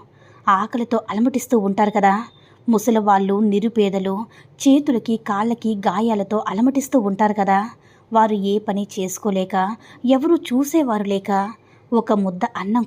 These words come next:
కోసం ఎదురు చూస్తూ ఉంటారు కదా, అటువంటి వారి ఆకలి తీర్చమ్మా. నీ యొక్క పాపాలన్నీ కూడా పూర్తిగా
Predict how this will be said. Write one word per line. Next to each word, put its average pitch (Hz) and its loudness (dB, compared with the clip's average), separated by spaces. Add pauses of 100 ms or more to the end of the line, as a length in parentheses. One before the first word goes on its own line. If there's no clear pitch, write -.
కోసం 202 -4 (140)
ఎదురు 208 -4
చూస్తూ 247 -2 (100)
ఉంటారు 196 -2
కదా, 190 0 (640)
అటువంటి 202 0
వారి 190 -2 (160)
ఆకలి 285 -4
తీర్చమ్మా. 196 -2 (600)
నీ 220 4 (100)
యొక్క 202 -2 (160)
పాపాలన్నీ 214 0 (100)
కూడా 202 0 (120)
పూర్తిగా 277 0